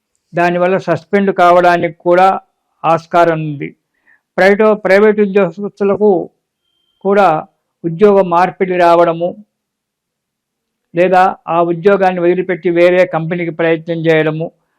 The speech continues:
ఆ ఉన్న ఉద్యోగాలలోనే పైకి రాకుండా ఉన్నది ఉన్నట్టుగా చేస్తూ ఉండడము, అధికారుల చేత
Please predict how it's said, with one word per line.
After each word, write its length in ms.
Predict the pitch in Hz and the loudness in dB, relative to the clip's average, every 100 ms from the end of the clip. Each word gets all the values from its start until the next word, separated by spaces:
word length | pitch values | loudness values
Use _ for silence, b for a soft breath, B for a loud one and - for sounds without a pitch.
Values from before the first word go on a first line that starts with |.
| _ - | _ -4
ఆ 80 | 170 | 0
ఉన్న 240 | 170 170 190 | 0 0 0
ఉద్యోగాలలోనే 1080 | 190 170 190 185 180 175 175 175 175 196 165 160 _ _ _ _ _ _ _ | -2 2 4 4 4 2 0 -2 -2 -2 -4 -10 _ _ _ _ _ _ _
పైకి 340 | 170 185 190 202 190 - _ _ | 0 0 2 2 2 -2 _ _
రాకుండా 520 | 160 156 165 180 170 180 190 _ 175 | -2 0 0 -2 0 0 -2 _ -12
ఉన్నది 360 | 165 190 185 | -6 -4 -2
ఉన్నట్టుగా 540 | 175 175 180 175 185 180 | -4 -4 -6 -4 -2 -2
చేస్తూ 360 | 170 175 170 180 | 0 -4 -4 -4
ఉండడము, 380 | 170 165 160 175 | -2 -2 -2 -4
అధికారుల 440 | 156 170 175 175 175 | -4 -2 0 0 0
చేత 240 | 170 165 | -2 -4